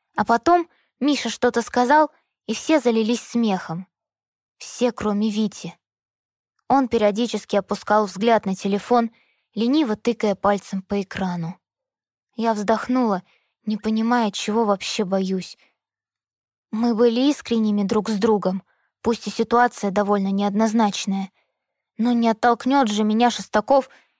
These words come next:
не дав и шанса на оправдание. И Витя будто почувствовал, что я на него смотрю. Он поднял голову и мельком взглянул на меня. Равнодушно. Словно Рита Романова перестала существовать в этом мире.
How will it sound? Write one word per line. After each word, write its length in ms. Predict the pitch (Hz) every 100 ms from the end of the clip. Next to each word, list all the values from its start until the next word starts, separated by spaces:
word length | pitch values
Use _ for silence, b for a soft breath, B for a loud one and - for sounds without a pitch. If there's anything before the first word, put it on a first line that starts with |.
| _
не 120 | 240 247
дав 220 | 240 247
и 40 |
шанса 480 | 247 294 269 220 202
на 140 | 196
оправдание. 760 | 190 214 220 214 220 190 185 175 _ _ _ _ _ _ _ _ _
И 120 | - 220
Витя 280 | 269 -
будто 300 | 208 214 -
почувствовал, 720 | 208 214 - 254 - 202 180 180 _ _ _
что 260 | - -
я 180 | 226 233
на 60 | 220
него 220 | 208 202
смотрю. 580 | - 214 214 - 185 - _ _ _ _
Он 200 | - 262
поднял 420 | 226 262 254 220 196
голову 520 | 220 285 240 190 180 _ _ _ _
и 80 | 214
мельком 380 | 226 285 - 240
взглянул 480 | 208 226 247 240 208
на 140 | 190
меня. 320 | 180 170 175 - _ _ _ _
Равнодушно. 840 | 208 240 254 269 233 208 - 185 - _ _ _ _ _ _
Словно 440 | - 226 214 214
Рита 260 | 226 226 208
Романова 560 | 202 226 247 214 180 - _ _ _
перестала 500 | 240 262 - 294 233
существовать 800 | 202 190 208 202 220 214 226 -
в 40 |
этом 240 | 208 202 214
мире. 440 | 214 202 185 180